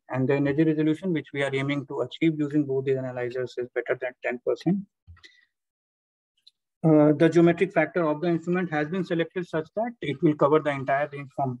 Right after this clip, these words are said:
uh, entire range of particles from hundred E V up to twenty K V. And as you can understand from the previous simulation that,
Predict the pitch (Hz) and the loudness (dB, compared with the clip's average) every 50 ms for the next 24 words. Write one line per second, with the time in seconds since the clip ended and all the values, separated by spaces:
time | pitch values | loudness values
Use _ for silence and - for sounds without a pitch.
0 | _ 143 135 135 135 147 143 131 156 147 151 156 151 147 147 143 147 151 147 147 | _ -2 0 0 0 0 2 2 2 2 2 2 0 -2 -6 -8 -6 -6 -6 -6
1 | 135 - 135 127 - _ _ - 143 - - 139 127 127 123 123 123 135 123 127 | -4 -2 -4 -4 -4 _ _ -16 -16 -10 -8 -6 -6 -4 -2 0 0 0 0 0
2 | 127 123 131 131 127 - _ _ _ _ 123 - _ 165 - - 127 127 123 143 | -4 -6 -6 -10 -12 -12 _ _ _ _ -10 -8 _ -10 -8 -6 -8 -4 -2 -2
3 | 135 - 127 123 120 123 139 180 190 180 - _ _ _ _ - - _ _ _ | 0 2 4 2 4 4 4 2 2 2 -6 _ _ _ _ -20 -20 _ _ _
4 | _ _ _ _ _ - 151 156 160 170 160 165 156 156 160 156 170 190 180 185 | _ _ _ _ _ 4 4 6 6 6 6 6 4 4 2 2 2 2 2 4
5 | 180 175 170 170 160 - - 170 170 165 156 165 156 151 151 156 156 - 175 170 | 6 6 4 4 2 0 0 0 0 0 0 0 2 4 4 2 2 2 0 2
6 | 180 202 196 202 196 185 175 180 175 170 - 247 233 170 156 151 160 | 2 2 0 -2 -2 -2 -2 -2 -2 -4 -4 -6 -2 0 0 0 0